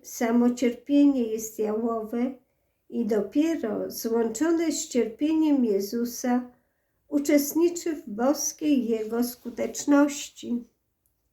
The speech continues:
Kiedy cierpienie cię nawiedza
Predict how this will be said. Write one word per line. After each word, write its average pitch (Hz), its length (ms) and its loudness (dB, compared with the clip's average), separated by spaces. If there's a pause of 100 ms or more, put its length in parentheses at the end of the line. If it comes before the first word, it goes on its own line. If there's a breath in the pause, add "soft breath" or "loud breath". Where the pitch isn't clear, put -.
(1800)
Kiedy 220 360 -2
cierpienie 240 720 0
cię 226 200 -4
nawiedza 240 920 0